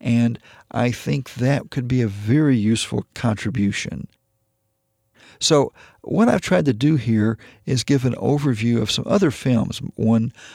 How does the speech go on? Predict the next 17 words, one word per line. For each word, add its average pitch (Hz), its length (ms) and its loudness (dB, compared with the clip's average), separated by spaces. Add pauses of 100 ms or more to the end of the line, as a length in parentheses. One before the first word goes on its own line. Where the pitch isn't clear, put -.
(120)
might 117 280 0
bring 107 460 0
into 123 360 0
the 110 100 -2
history 110 380 -4
classroom. 107 840 -2 (640)
Again, 151 600 0 (240)
a 110 120 -2
very 135 580 2
challenging 104 640 0
topic. 120 580 -2 (320)
Many 131 320 0
of 120 100 0
these 120 200 0
films 117 340 0
are 104 80 -2
difficult, 139 760 -2